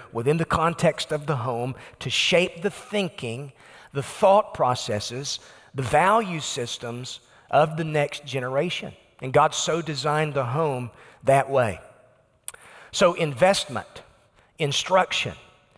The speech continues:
Uh, there's a third thing that's involved in building up the next great generation, and I wanna spend the remainder of our time looking at this,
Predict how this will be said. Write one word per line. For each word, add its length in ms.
Uh, 160
there's 160
a 60
third 340
thing 640
that's 260
involved 760
in 160
building 360
up 120
the 80
next 280
great 200
generation, 720
and 60
I 40
wanna 100
spend 200
the 60
remainder 300
of 80
our 80
time 380
looking 260
at 140
this, 360